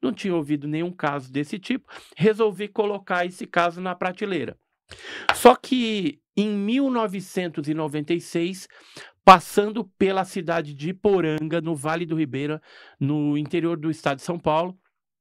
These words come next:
eu fiquei sabendo de um outro caso que tinha ocorrido lá com um senhor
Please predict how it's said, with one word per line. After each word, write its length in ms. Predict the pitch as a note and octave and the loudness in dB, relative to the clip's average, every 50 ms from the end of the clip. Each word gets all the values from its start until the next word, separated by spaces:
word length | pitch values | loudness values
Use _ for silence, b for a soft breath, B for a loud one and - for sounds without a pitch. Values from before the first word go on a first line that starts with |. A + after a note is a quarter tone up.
| _ _ _ _ _ B B B B B | _ _ _ _ _ B B B B B
eu 120 | - E3 | 8 8
fiquei 200 | D#3 - - A3 | 8 8 4 -2
sabendo 360 | F#3+ G3 G#3 F#3 F3 F#3+ F#3+ | 0 0 -2 -2 0 -2 -2
de 100 | E3+ E3 | -2 -2
um 80 | F#3+ F#3 | -2 0
outro 220 | F#3+ F#3+ F#3+ - | -2 -2 -4 -6
caso 440 | G3 - G3+ F3+ F3 F3 D#3+ E3 E3+ - _ - | -2 0 0 2 2 0 -2 -4 -10 -20 _ -4
que 100 | - F3 | -2 -2
tinha 180 | - - F3 | 0 0 0
ocorrido 460 | E3+ D#3+ - F3 E3 D3+ E3 D#3 D3 | 0 0 -2 -2 -2 -2 -2 -4 -4
lá 160 | D3+ C#3+ D3 D3 | -4 -4 -4 -6
com 140 | - - | -6 -8
um 40 | E3+ | -10
senhor 380 | E3+ - - G3 F#3 F#3 G#3 | -8 -8 -8 -6 -4 -4 -4